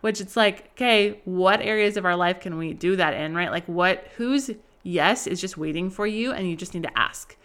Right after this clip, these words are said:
And it's just waiting. You know it's waiting. Maybe it's your husband. Maybe it's a friend. Maybe it's a,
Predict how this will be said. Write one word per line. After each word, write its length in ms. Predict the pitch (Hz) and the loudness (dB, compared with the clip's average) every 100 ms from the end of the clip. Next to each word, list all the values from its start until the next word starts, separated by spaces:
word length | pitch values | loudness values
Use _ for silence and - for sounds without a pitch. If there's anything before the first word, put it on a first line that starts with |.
| - | -14
And 60 | 190 | -10
it's 80 | 185 | -8
just 160 | 202 180 | -8 -6
waiting. 320 | 165 - 170 | -6 -6 -8
You 80 | 170 | -6
know 240 | 170 170 | -4 -4
it's 160 | 139 - | -6 -8
waiting. 200 | - 139 | -10 -8
Maybe 140 | 160 | -8
it's 80 | 170 | -8
your 100 | 175 | -8
husband. 460 | - 165 165 165 | -6 -8 -8 -8
Maybe 160 | 151 160 | -8 -8
it's 120 | 165 | -8
a 40 | 170 | -10
friend. 320 | - 170 175 | -8 -6 -4
Maybe 180 | 175 175 | -4 -6
it's 140 | 170 - | -6 -6
a, 180 | 170 | -6